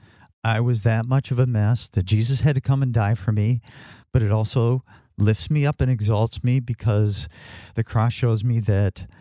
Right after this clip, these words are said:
God thought I was worth that much that he would send his son to die for me. And that's what God's working in my heart, a humble confidence. And I have to just continually come back to the gospel for this humility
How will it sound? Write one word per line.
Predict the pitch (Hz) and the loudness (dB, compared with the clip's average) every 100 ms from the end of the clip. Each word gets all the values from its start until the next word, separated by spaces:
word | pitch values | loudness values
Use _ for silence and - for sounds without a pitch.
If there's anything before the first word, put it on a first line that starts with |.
| _ _ _ - | _ _ _ -2
God | 113 107 113 123 117 - _ _ | 0 2 0 0 -8 -12 _ _
thought | - 110 | -2 0
I | 117 | 0
was | 117 101 | 0 -2
worth | 98 120 117 - | 0 2 2 0
that | 120 113 107 | 0 0 0
much | 131 120 110 - | 0 0 -2 -2
that | 110 | 0
he | 113 | 2
would | 104 98 | 0 -2
send | 120 110 | 0 2
his | 117 101 | 0 -2
son | - 113 104 | -4 0 0
to | 110 | 0
die | 107 98 98 | 0 0 0
for | 131 - | -2 -2
me. | 104 98 107 - - - - | 0 0 0 -4 -16 -20 0
And | 135 | 2
that's | 185 | 2
what | 269 | -2
God's | 240 233 190 135 | 0 0 0 0
working | 170 - 156 | -2 -2 0
in | 160 | 0
my | 165 | 0
heart, | 143 160 175 - - - - - _ | 0 0 -2 -4 -10 -10 -16 -20 _
a | - | -4
humble | - 151 156 151 - - - _ _ | 0 0 2 0 -4 -14 -20 _ _
confidence. | - 123 156 139 98 87 - - - - | 0 0 0 0 0 -2 -6 -10 -14 -6
And | 117 110 107 | -2 0 0
I | 107 | 0
have | 107 127 120 | 0 0 -2
to | 123 | -4
just | 110 131 120 - | 0 -2 -2 -6
continually | - 123 101 - 143 147 131 127 123 120 117 | 0 0 0 -2 0 0 0 0 0 0 -2
come | - 120 | -2 -2
back | 104 113 - | 0 -2 0
to | 131 | -2
the | |
gospel | 113 104 135 - - 101 | 0 0 0 -2 -2 -2
for | - - 117 | 0 -2 0
this | 107 107 - | 0 -2 -2
humility | 98 90 110 127 143 135 | -2 0 2 2 0 -2